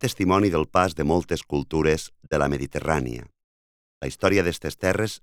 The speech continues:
és un reflex de la història del continent, tot concentrat en lo tram baix d'un riu. Lo riu, a més, ha condicionat la vida dels seus habitants, les seues activitats, faenes,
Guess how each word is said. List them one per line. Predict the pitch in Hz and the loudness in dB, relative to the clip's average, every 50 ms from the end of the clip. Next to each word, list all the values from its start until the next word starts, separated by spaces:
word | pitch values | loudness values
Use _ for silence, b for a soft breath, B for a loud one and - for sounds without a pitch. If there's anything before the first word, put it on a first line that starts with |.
| _ | _
és | - 87 87 85 | -2 -2 -2 0
un | 104 107 98 | -2 -2 -2
reflex | 92 87 - - 104 107 101 - - | -4 -4 -4 -2 -2 -2 -2 -2 -2
de | 92 82 | -2 0
la | 80 76 | 0 0
història | - - 90 87 87 82 80 71 | -2 -2 -2 0 0 0 -2 -2
del | 71 69 69 | -4 -4 -2
continent, | - 76 71 - 69 69 80 78 67 67 78 - - _ _ _ _ _ _ _ 113 | -2 -4 -2 -2 -2 -2 -2 -2 -2 -6 -10 -14 -20 _ _ _ _ _ _ _ 0
tot | 117 - - - | 0 0 -2 -6
concentrat | - 95 98 - - 78 71 - - 85 85 87 - - - | -6 -6 -6 -6 -6 -6 -6 -4 -2 -2 -2 -2 -4 -10 -10
en | - 78 71 | -6 -4 -4
lo | 65 69 | -4 -4
tram | 67 - 78 80 78 71 | -2 0 0 0 0 0
baix | 67 73 73 71 71 - - - _ | 0 0 0 0 -2 -4 -10 -16 _
d'un | _ 69 67 65 64 | _ -6 -4 -4 -6
riu. | - 65 65 60 57 60 _ _ _ _ _ _ _ _ _ _ _ _ _ _ _ _ _ _ | -8 -12 -14 -14 -14 -16 _ _ _ _ _ _ _ _ _ _ _ _ _ _ _ _ _ _
Lo | 95 95 | 2 2
riu, | 95 87 120 139 156 160 - - - - | 4 4 4 2 2 0 -2 -6 -8 -6
a | 73 | -2
més, | 76 90 110 123 - - - - _ _ _ _ _ _ _ _ - 104 | -2 0 -2 -2 -4 -8 -14 -16 _ _ _ _ _ _ _ _ -4 -4
ha | 107 | 0
condicionat | - 143 131 120 120 113 - 107 95 98 104 98 | 2 2 2 2 0 -2 -2 -2 0 0 0 0
la | 104 90 - | 0 0 0
vida | 92 95 95 98 85 | 0 -2 -2 -2 -2
dels | 80 73 - - | -2 -4 -4 -6
seus | - 90 85 80 85 | -6 -6 -6 -4 -4
habitants, | 73 71 69 - 90 85 71 64 62 - - - - - _ _ | -4 -4 0 2 2 2 2 -2 -6 -10 -14 -18 -20 -20 _ _
les | - 65 - | -18 -16 -10
seues | - - 82 82 80 - 80 | -6 -4 -2 -2 -4 -4 -8
activitats, | - _ - 71 69 69 - 87 87 78 65 - - - - _ _ _ _ _ - | -12 _ -14 -12 -12 -6 -2 0 0 0 -2 -4 -10 -18 -18 _ _ _ _ _ -4
faenes, | 78 76 85 98 92 82 67 64 67 - - - | 0 2 2 2 2 0 -2 -6 -8 -12 -18 -20